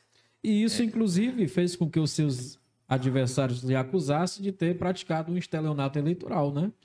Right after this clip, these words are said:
Speaker 2: Uhum.
Speaker 1: Porque, mesmo tendo sido comunicado, faltando aí esse período de mais de quinze dias, né? No limite do limite é que os senhores mudaram, né?
Speaker 2: É, era tanto que não foi, não foi nada pensado, cara.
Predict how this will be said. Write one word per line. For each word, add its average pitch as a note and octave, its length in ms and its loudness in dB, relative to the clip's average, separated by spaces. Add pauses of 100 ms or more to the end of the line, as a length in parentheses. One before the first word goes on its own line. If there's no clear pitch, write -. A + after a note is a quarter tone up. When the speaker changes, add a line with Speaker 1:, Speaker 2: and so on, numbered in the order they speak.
(160)
Speaker 2:
Uhum. E2 340 -8 (100)
Speaker 1:
Porque, E3+ 760 0 (600)
mesmo F3 480 2
tendo C#3+ 400 0
sido C3+ 240 -2
comunicado, C3+ 680 0
faltando B2+ 520 0
aí B2 440 0
esse - 140 -8
período B2+ 380 0
de B2 100 -2
mais D3+ 220 2
de - 80 -16
quinze C#3 340 -2
dias, C#3+ 680 -2 (640)
né? E3 260 0 (580)
No G3 240 0
limite A#3 420 2
do A3+ 100 0
limite G#3+ 460 2
é G3+ 60 2
que G#3 560 0 (340)
os C#3 120 -8
senhores E3+ 420 2
mudaram, C3+ 560 2
né? D#3 260 2
Speaker 2:
É, C#3 140 -8
era D#3 280 2
tanto F#3 280 -2
que - 100 -2
não D4+ 160 -2
foi, C3 380 2
não A2 180 0
foi A2+ 180 0
nada G#2 300 0
pensado, G#2 640 -4
cara. - 260 -14